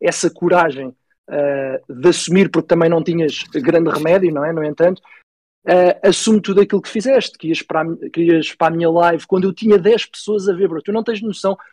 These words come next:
o que eu sofria com essa merda. Eu tinha dez pessoas a ver e tu ias falar por sussurro às dez pessoas que eu tinha na minha stream a pedir para ir para a tua live, bro.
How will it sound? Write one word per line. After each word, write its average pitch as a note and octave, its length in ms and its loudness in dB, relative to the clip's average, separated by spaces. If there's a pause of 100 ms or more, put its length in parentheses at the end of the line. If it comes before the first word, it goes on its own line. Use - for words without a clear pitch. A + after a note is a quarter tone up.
(120)
o G3 120 -6
que - 80 -2
eu A3 60 2
sofria G#3 340 -2
com F#3+ 100 0
essa F3 220 -2
merda. E3+ 260 -2 (240)
Eu G3 100 -4
tinha A#3+ 220 -2
dez A3+ 200 4
pessoas F3+ 360 -2
a D#3+ 60 0
ver D3+ 160 -4
e F#3+ 80 -4
tu G3 180 -6
ias A3 240 0 (320)
falar G#3+ 440 4
por G#3+ 160 -6
sussurro G#3 500 -6
às G3 140 2
dez G#3 180 2
pessoas G3 320 -4
que G3 80 -4
eu F#3+ 60 -2
tinha F#3+ 200 -4
na F#3+ 100 -4
minha F3+ 180 -4
stream F3 360 -4
a E3+ 60 -4
pedir F3 180 -8
para F3 160 -2
ir E3+ 80 0
para E3 140 2
a D#3 40 -2
tua D3+ 200 -4 (100)
live, D3 200 0
bro. B2 200 -20